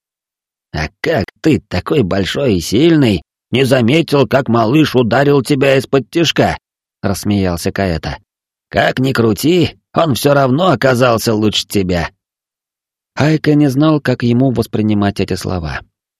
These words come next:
С одной стороны, да, было приятно. Старый Каэта, мудрый Каэта хвалит его перед его злейшими врагами, но с другой,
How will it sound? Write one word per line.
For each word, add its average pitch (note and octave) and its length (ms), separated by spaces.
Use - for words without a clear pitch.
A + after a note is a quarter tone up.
С - 80
одной C#3+ 220
стороны, C3 420
да, B2 300
было D#2+ 300
приятно. F#2+ 640
Старый A#2 420
Каэта, G2 600
мудрый A#2+ 440
Каэта A2+ 480
хвалит A2+ 440
его G2+ 240
перед G2+ 300
его G2 240
злейшими G2 480
врагами, F2+ 640
но C#3+ 140
с B2 40
другой, C#3 560